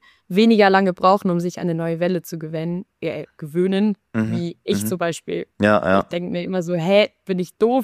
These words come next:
Speaker 1: Ich
Speaker 2: <laughs>
Speaker 1: brauch da noch ein paar Sessions“, so. Aber ja.
Speaker 2: Ist denn,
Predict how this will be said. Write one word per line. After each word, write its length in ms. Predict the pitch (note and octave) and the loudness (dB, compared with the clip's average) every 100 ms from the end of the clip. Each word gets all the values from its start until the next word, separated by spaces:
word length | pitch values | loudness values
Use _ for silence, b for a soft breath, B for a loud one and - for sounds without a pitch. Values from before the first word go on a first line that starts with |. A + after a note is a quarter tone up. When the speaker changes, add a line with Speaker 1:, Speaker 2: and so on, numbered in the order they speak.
| B2 | -2
Speaker 1:
Ich 100 | G3 | -8
Speaker 2:
<laughs> 600 | - - - - - - | -8 -18 -20 -20 -20 -20
Speaker 1:
brauch 260 | - C4+ D4 | 0 2 4
da 140 | C4+ | 6
noch 160 | B3+ B3 | 6 6
ein 80 | A3 | 4
paar 180 | A3+ A3 | 2 2
Sessions“, 560 | A#3 C4 - - - | 2 2 0 -14 -8
so. 280 | G#3 G3+ G#3+ - B3 A#3+ _ _ B B B B B B B B - | -4 -2 -2 -2 -4 -6 _ _ B B B B B B B B -6
Aber 240 | G3 F#3+ F#3 | -2 0 0
ja. 380 | F#3 F#3 G3 F#3+ _ b b b b _ | 0 0 0 -4 _ b b b b _
Speaker 2:
Ist 260 | C3 B2 - | 0 2 4
denn, 300 | D#3 D#3 | 4 4